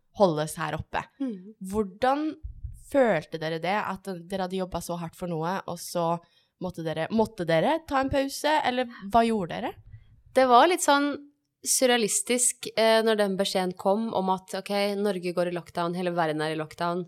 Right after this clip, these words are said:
Speaker 2: det er, eh, så utrolig strenge restriksjoner. Ble plutselig innelåst i en leilighet på Jessheim, liksom. Var akkurat flyttet til Jessheim, klar for å ha superkort vei til flyplassen, ut og fly. <laughs>
Speaker 1: Mm.
Speaker 2: Så er det bare sånn, du får ikke lov til å fly.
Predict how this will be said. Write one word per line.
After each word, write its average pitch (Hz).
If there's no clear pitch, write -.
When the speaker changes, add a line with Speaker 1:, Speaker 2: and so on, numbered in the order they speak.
Speaker 2:
det 185
er, 170
eh, 170
så -
utrolig 180
strenge 185
restriksjoner. 175
Ble 233
plutselig 226
innelåst 175
i -
en 202
leilighet 170
på 185
Jessheim, 180
liksom. 185
Var -
akkurat 220
flyttet 226
til 208
Jessheim, 226
klar 202
for 208
å 208
ha 208
superkort 202
vei 175
til 180
flyplassen, 185
ut 202
og 202
fly. 233
<laughs> 294
Speaker 1:
Mm. 202
Speaker 2:
Så -
er 226
det 214
bare 208
sånn, 180
du 185
får 180
ikke 190
lov 156
til -
å -
fly. 156